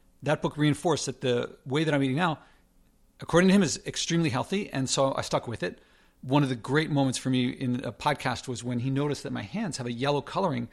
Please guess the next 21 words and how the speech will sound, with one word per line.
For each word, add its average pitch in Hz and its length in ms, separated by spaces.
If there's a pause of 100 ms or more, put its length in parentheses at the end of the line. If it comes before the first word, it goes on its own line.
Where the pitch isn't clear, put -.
(280)
which 135 180
he 139 80
points 143 340
out 127 320
comes 135 260
from 120 420
the 113 60
phytonutrients 139 800 (560)
in 135 260
the 139 60
vegetables. 135 540 (240)
So - 120
that 139 140
felt 135 140
really 123 160
great 104 200
'cause 110 240
you - 120
can't - 180
really 113 140
fake 113 340